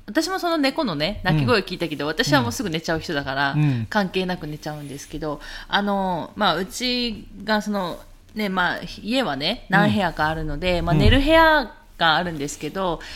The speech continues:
Speaker 1: しかもその猫が鳴いてたのが寝る部屋の横だったっていうね。
Speaker 2: うん。
Speaker 1: なんか私たちがそこで寝てるのかを知ってるかのようにそこで鳴くっていうね。
Speaker 2: うん。
Speaker 1: あの、外から見えないんですよ。全部障子を閉めて寝てるんで、今冬だから。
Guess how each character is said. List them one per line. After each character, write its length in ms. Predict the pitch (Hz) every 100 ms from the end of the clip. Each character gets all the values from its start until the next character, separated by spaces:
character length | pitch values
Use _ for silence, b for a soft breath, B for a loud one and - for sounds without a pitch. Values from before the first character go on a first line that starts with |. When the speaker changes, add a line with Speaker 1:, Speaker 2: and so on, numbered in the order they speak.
| B
Speaker 1:
し 100 | -
か 80 | 302
も 80 | 240
そ 60 | 233
の 40 |
猫 280 | 214 285 285
が 100 | 196
鳴 140 | 190
い 40 | 185
て 100 | -
た 60 |
の 100 | 180
が 100 | 165
寝 120 | 175
る 100 | 190
部 60 | 262
屋 160 | 294 233
の 60 |
横 280 | 160 156 190
だ 120 | 180
っ 100 | 175
た 120 | -
っ 40 | -
て 140 | -
い 80 | 113
う 40 |
ね。 240 | 127 101 170
Speaker 2:
う 40 | 170
ん。 260 | 156 117 -
Speaker 1:
な 80 | -
ん 40 | 196
か 60 |
私 220 | 190 370 -
た 80 |
ち 120 | 302 190
が 80 |
そ 120 | 196 247
こ 120 | 240
で 80 | 202
寝 160 | 190
て 100 | 190 254
る 100 | 254
の 100 | 240
か 140 | 190
を 40 |
知 180 | 180 220
っ 20 |
て 180 | - 302
る 120 | 311
か 120 | 254 214
の 80 |
よ 220 | 208 240 240
う 60 |
に 100 | 247
そ 160 | 269 302
こ 100 | 196
で 100 | 175
鳴 140 | 170
く 140 | - 156
っ 20 |
て 160 | -
い 60 | 131
う 20 |
ね。 140 | 135 147
Speaker 2:
う 20 |
ん。 280 | 139 117 107
Speaker 1:
あ 60 | -
の、 60 |
外 240 | 233 - 370
か 80 | 240
ら 100 | 190
見 140 | 190
え 80 | 220
な 80 | 196
い 20 |
ん 40 |
で 20 |
す 100 | 170
よ。 60 | 160
全 120 | 190
部 40 | 175
障 280 | - 208 190
子 100 | 190
を 40 |
閉 160 | 190 190
め 120 | 156
て 100 | 160
寝 100 | 156
て 80 | 156
る 120 | 151
ん 20 |
で、 80 | 151
今 160 | 147
冬 220 | 156 165 143
だ 100 | 143
か 120 | 143
ら。 280 | 160 147